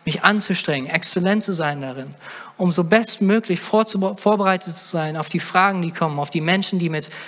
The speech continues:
Lebensfragen kommen, mit, mit Dingen, die wirklich existenziell sind. Und ich weiß nicht, was es in dir ist, aber ich möchte dich ermutigen, dass das auch immer in dir ist. Strebe danach, es exzellent zu tun.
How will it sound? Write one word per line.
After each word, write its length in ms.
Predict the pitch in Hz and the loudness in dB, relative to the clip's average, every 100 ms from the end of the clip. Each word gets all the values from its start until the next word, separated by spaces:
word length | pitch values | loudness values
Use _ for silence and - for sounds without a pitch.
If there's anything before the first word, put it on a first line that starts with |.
| - | -8
Lebensfragen 800 | 160 185 214 202 - 175 165 156 | 2 4 4 2 0 4 4 2
kommen, 260 | 147 156 147 | -2 -2 -2
mit, 200 | 147 - - - | -4 -6 -14 -8
mit 260 | 165 151 156 | -6 0 2
Dingen, 240 | 208 202 | 4 2
die 220 | 180 175 | 0 0
wirklich 300 | 190 190 180 | 0 0 0
existenziell 840 | 185 - - - 185 156 214 214 202 | -2 -2 -6 0 0 2 2 2 -2
sind. 480 | 151 117 110 - - _ _ _ _ _ _ - - | -4 -6 -8 -14 -20 _ _ _ _ _ _ -20 -6
Und 80 | 180 | -2
ich 80 | 170 | 2
weiß 220 | 196 214 | 2 2
nicht, 140 | 208 190 | 2 2
was 100 | 180 | 0
es 100 | 180 | 0
in 80 | |
dir 160 | 170 190 | 2 2
ist, 100 | 165 | 0
aber 120 | 160 | -4
ich 100 | 170 | -2
möchte 240 | 190 175 175 | -2 -2 -4
dich 140 | 160 | -4
ermutigen, 560 | 165 170 170 143 123 - - - - - | -2 -2 -2 -4 -8 -12 -18 -18 -18 -2
dass 180 | 180 180 | 0 0
das 240 | 170 156 | -2 0
auch 140 | 165 - | -2 0
immer 280 | 196 190 180 | 2 2 0
in 140 | 170 | -2
dir 180 | 156 135 | -4 -8
ist. 360 | - - - - | -10 -12 -14 -8
Strebe 460 | - 175 185 170 156 | -4 2 2 2 0
danach, 520 | 147 143 139 139 - - - - _ _ | -2 0 -2 -4 -12 -20 -20 -20 _ _
es 140 | - | -4
exzellent 560 | - 170 - 151 147 143 | -2 -2 -2 -2 -4 -4
zu 140 | - | -6
tun. 340 | - 156 139 | -6 -6 -8